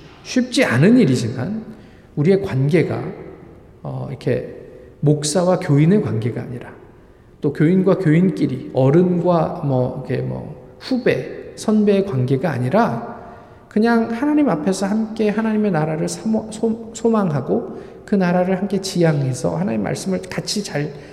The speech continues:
듣자고 생각하는 관계에서 서로가 서로에게 그런 이야기들을 주고받을 수 있으면 얼마나 좋겠냐 하는 얘기죠. 제 아내하고도 잘 안 돼-, 안 돼서, 예, 이게 쉬운 일이 아니라는 걸 잘 알지만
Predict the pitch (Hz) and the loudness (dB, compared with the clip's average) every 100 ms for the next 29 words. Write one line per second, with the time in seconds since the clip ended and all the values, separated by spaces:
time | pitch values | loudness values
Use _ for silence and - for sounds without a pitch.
0 | - - 165 - - 180 - - 110 110 | -2 2 2 2 -4 -2 -2 0 0 0
1 | 104 - 185 190 175 143 160 170 143 - | -2 0 0 0 2 4 4 4 2 0
2 | 196 180 - - - - 233 226 214 240 | -4 -6 -10 -16 -18 -6 -4 0 0 2
3 | 233 196 165 165 170 165 139 139 135 123 | 2 2 2 2 2 4 4 2 2 0
4 | 147 226 - - - - - - 156 160 | 2 0 -2 -10 -12 -18 -14 -6 0 0
5 | 135 135 131 - 123 - 135 180 165 139 | 2 0 0 -2 -4 -2 0 0 2 4
6 | 143 175 - - 165 156 135 151 170 117 | 4 2 -2 -2 0 0 0 0 0 0
7 | 117 110 101 - - - - - - - | -2 -6 -10 -12 -18 -20 -20 -20 -20 -20
8 | - - - - - - - - - 139 | -20 -20 -20 -20 -20 -20 -20 -14 -4 -2
9 | 131 120 160 202 220 208 170 139 120 123 | 0 2 4 4 2 0 0 -2 -2 0
10 | 135 123 - 120 120 127 113 127 123 - | 0 -2 -4 -4 -2 -2 -2 -6 -8 -12
11 | - - - - - - - - - - | -20 -20 -20 -20 -20 -20 -20 -20 -20 -6
12 | 139 110 - 143 135 156 - 226 240 226 | 0 0 2 2 2 2 2 2 4 6
13 | 165 185 127 135 143 131 143 143 135 113 | 6 4 2 2 4 4 2 2 0 2
14 | 113 - 151 175 | 0 -2 0 0